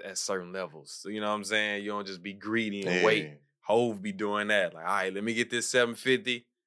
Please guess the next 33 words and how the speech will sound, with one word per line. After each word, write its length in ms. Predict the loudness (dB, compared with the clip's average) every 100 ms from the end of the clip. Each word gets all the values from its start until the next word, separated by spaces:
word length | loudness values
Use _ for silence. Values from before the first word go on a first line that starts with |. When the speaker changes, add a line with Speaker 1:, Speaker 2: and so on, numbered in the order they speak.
| _ -6
Speaker 1:
I'm 140 | -4
still 400 | -2 2 6 8
here. 240 | 8 6 4
We 140 | 2
still 320 | -2 0 0
building. 520 | 4 4 6 4 0
Then 120 | -2 -2
I'm 80 |
gonna 100 | -2
get 160 | 0 0
another 400 | 0 2 2 2
two 320 | -2 0 0
billion 560 | 0 4 4 4 2 -2
in 180 | -4 -2
five 360 | 2 4 4 2
years." 500 | -2 -4 -2 -4 -6 _ -20 -20 -8
And 160 | -6
then, 340 | -4 -4 -6 -4
like, 200 | -2 -2
he, 320 | -4 -8 -10
he 220 | -14 -14 -14
cold 500 | -4 0 2 0 -4
with 140 | -12
it, 120 | -16
bro. 200 | -18 -18 -18 _ _ _ _ _ _ _ _ _ _ _ _ _ _ _ _ _
Speaker 2:
But 120 | 4 6
say 220 | 8 6
a 40 |
digital 380 | 6 2 2 -2
product, 460 | 2 4 4 0 -2
though, 160 | -4
you 180 | -4 -6
couldn't. 300 | -2 -2 -4